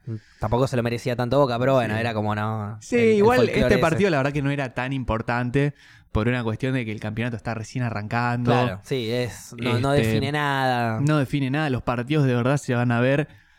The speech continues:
Speaker 2: eh, ya a partir de dentro de un mes, creo que es el primer
Speaker 1: En
Speaker 2: partido.
Speaker 1: octubre, en octubre, a principio de octubre creo que es la primera fecha y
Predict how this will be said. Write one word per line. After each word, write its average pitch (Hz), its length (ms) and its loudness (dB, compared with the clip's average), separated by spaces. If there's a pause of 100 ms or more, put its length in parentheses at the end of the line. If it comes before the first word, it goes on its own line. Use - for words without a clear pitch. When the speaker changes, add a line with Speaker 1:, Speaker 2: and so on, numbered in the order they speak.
(140)
Speaker 2:
eh, 113 320 -6
ya 127 160 -4
a 127 60 -6
partir 123 320 -2
de 104 640 -2
dentro 110 240 -6
de 117 40 -2
un 123 80 0
mes, 151 200 0
creo 107 180 -6
que 117 80 -4
es - 120 -10
el 107 100 -6
primer 117 200 0
Speaker 1:
En 139 120 2
Speaker 2:
partido. 156 220 4
Speaker 1:
octubre, 113 220 2
en 113 80 -6
octubre, 160 580 0
a 120 80 -6
principio 151 360 0
de 156 60 6
octubre 175 280 2
creo 151 120 4
que 139 60 2
es 117 60 -6
la 127 100 -2
primera 127 280 0
fecha 165 380 -2
y 120 160 -4